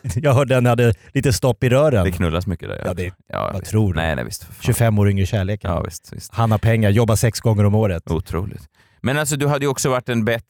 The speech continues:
Speaker 2: jag menar, jag skulle ju hävda att du är en bättre Ica-Ulf än Ica-Ulf. Alltså, jag menar, du är ju en mer begåvad, <laughs> eller?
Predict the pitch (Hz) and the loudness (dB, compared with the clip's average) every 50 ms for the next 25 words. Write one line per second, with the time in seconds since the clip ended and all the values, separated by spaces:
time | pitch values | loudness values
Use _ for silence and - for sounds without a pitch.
0 | 92 117 120 117 117 113 110 113 - - 120 117 117 120 120 107 95 104 101 - | -4 -2 -2 0 0 0 -2 -2 -4 -4 -2 0 0 0 0 0 -2 -4 -4 -2
1 | 107 104 98 92 82 - 117 160 - _ _ - 139 113 92 - 90 85 80 78 | 0 0 0 -2 -4 -6 -8 -10 -10 _ _ -6 -6 -6 -4 -4 -4 -4 -4 -4
2 | - 80 82 78 78 - - - - - _ _ - 120 110 - 113 113 113 113 | -6 -8 -8 -8 -8 -12 -16 -20 -20 -20 _ _ -2 -2 -2 -2 -2 -2 -2 -2
3 | 107 110 117 117 117 110 113 113 113 117 110 104 98 107 90 - 104 104 101 98 | -2 -2 -2 0 0 -2 -2 -2 -2 -2 -2 -2 -2 -4 -4 -2 -2 -2 -2 -2
4 | 90 95 95 - - 107 147 240 311 | -2 -2 -2 -2 -4 -6 -6 -8 -12